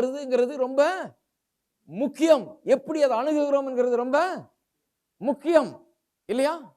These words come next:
சரி, ஒண்ணு கொரிந்தியர் மூணு மூணுக்கு திருப்போம். அங்கேயும் இதை பற்றி தான் பாருங்க, இந்த வளராத கிறிஸ்தவர்களை பற்றி. ஒண்ணு கொரிந்தியர் மூன்று மூன்று,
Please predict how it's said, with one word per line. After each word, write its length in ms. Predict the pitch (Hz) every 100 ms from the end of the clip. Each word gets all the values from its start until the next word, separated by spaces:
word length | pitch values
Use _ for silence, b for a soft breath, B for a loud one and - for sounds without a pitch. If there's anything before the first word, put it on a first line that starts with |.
| _ _ _ _ _ _ _ _
சரி, 280 | 156 131 - _ _ _ -
ஒண்ணு 140 | 202
கொரிந்தியர் 340 | 196 175 160
மூணு 180 | 196 185 107 - _ -
மூணுக்கு 260 | 160 135
திருப்போம். 380 | 117 113 101 85 _ _ _ _ _ -
அங்கேயும் 520 | 131 165 156 110 - _ _ _
இதை 140 | 123 139
பற்றி 180 | 123 123
தான் 140 | 117
பாருங்க, 300 | 95 90 107
இந்த 120 | 110 107
வளராத 460 | 120 139 139 135
கிறிஸ்தவர்களை 520 | 120 117 113 101 90
பற்றி. 240 | 85 85 _ _ _ _ _
ஒண்ணு 160 | 165 180
கொரிந்தியர் 280 | 180 170 156
மூன்று 260 | 180 147
மூன்று, 300 | 127 117 87